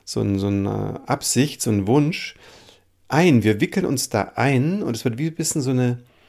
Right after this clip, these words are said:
so eine fixe Thematik, die dann plötzlich nur noch unser persönliches Ding zu sein scheint. Aber das ist ein Irrtum. Weil das ist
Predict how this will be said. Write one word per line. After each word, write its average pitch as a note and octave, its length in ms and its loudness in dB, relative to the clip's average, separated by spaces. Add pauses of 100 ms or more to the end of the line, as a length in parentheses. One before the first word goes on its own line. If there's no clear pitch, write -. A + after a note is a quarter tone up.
(440)
so - 140 0
eine A#2 160 6
fixe - 520 0
Thematik, B2+ 1120 -2
die C3 200 -4
dann C3 200 2
plötzlich C#3+ 460 -4
nur D3 140 2
noch D#3+ 240 -2
unser D3 340 2
persönliches B2+ 720 -2
Ding C#3 220 0
zu - 120 -6
sein F2 280 -2
scheint. - 640 -12 (2500)
Aber A#2 100 2
das C3+ 100 2
ist C3+ 80 0
ein C3 180 2
Irrtum. F#3+ 460 0 (3000)
Weil G#2 240 4
das F#2 160 0
ist - 460 -8